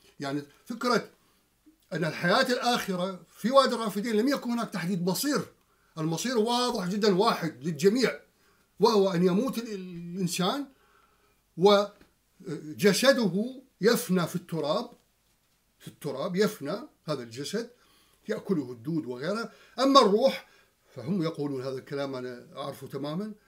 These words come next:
فتنزل عبر ثقب في القبر،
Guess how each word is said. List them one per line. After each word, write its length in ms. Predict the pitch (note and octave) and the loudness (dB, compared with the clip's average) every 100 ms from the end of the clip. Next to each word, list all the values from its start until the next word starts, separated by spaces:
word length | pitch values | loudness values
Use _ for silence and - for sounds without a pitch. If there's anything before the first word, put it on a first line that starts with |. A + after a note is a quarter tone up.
| _ _ _ | _ _ _
فتنزل 680 | F3 E3+ D4 C4 F3+ F3+ D3+ | -2 6 6 6 4 0 0
عبر 380 | A3+ B3+ A3 G#3 | 0 2 0 -2
ثقب 880 | - C4 C4 G3+ E3 A#3 C#4+ C#4+ - _ _ _ _ _ _ - | -2 -4 -2 -2 2 2 0 -2 -12 _ _ _ _ _ _ -8
في 140 | B3+ | -6
القبر، 640 | C4 - F#3+ B3+ D4 A#3+ | -4 0 2 2 0 -2